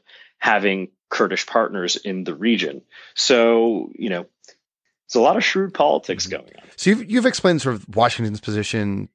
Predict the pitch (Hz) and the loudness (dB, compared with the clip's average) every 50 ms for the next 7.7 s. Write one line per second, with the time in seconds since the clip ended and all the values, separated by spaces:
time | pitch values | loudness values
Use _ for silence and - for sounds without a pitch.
0 | _ _ _ - 110 104 98 92 90 87 - - - 110 117 107 - 110 107 98 | _ _ _ -2 0 0 2 0 0 -2 -4 -4 -2 -2 -2 0 0 -2 -2 -2
1 | - - 98 92 101 95 - - 107 101 95 92 92 92 - - - - - - | -2 -6 -4 -2 -2 -2 0 -2 0 0 0 0 -2 -6 -10 -16 -20 -20 -20 -20
2 | - _ _ _ - - 139 147 190 185 240 214 190 180 82 - 156 - 64 - | -20 _ _ _ -4 0 2 2 2 2 4 4 4 4 4 4 2 0 -2 -2
3 | 107 104 104 104 98 - - - 113 107 104 101 92 82 101 98 95 95 95 92 | 0 2 2 2 2 0 -2 0 2 4 4 4 2 2 0 0 0 0 -2 -4
4 | - - - 101 98 95 95 92 90 87 90 - - 95 92 90 90 87 - - | -6 -4 -4 -2 -2 0 -2 -2 -4 -6 -8 -2 2 4 4 4 4 2 2 0
5 | - 104 98 92 87 82 85 - 95 85 82 - - - 82 87 82 80 76 - | 2 4 4 4 2 0 0 0 0 -2 -2 -2 -2 -2 -2 0 -2 -2 -4 -4
6 | - 85 76 - 82 80 - - - - - - - - - - - - 87 82 | -4 -4 -2 0 -2 -2 -2 -4 -8 -10 -10 -6 -6 -6 -6 -6 -4 -4 -2 -2
7 | 80 82 - - 87 82 - - 82 82 82 78 78 87 | -2 -4 -2 -2 -2 -2 -2 -2 -2 -2 -2 -4 -6 -10